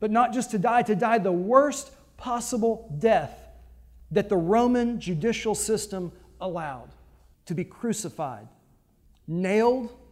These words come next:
to a couple of planks, beaten, bloodied,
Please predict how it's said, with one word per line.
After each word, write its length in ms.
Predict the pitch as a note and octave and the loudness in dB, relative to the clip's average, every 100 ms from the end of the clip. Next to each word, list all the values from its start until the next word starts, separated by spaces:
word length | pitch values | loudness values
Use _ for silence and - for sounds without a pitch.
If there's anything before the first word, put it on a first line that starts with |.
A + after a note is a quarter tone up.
| - - - | -20 -20 -10
to 140 | - | -2
a 40 | F#3+ | -2
couple 360 | - A#3 A3+ | -2 -6 -2
of 100 | G#3 | -4
planks, 760 | - - E3 D3+ - - - - - - - - C#3 | -4 -8 -8 -8 -14 -14 -14 -16 -20 -20 -20 -10 -4
beaten, 640 | G3+ B3+ B3 B3 A3+ F3 | 0 -2 -2 -4 -4 -8
bloodied, 480 | D3+ G#3+ A3+ A3+ G3 | -4 -2 0 -2 -4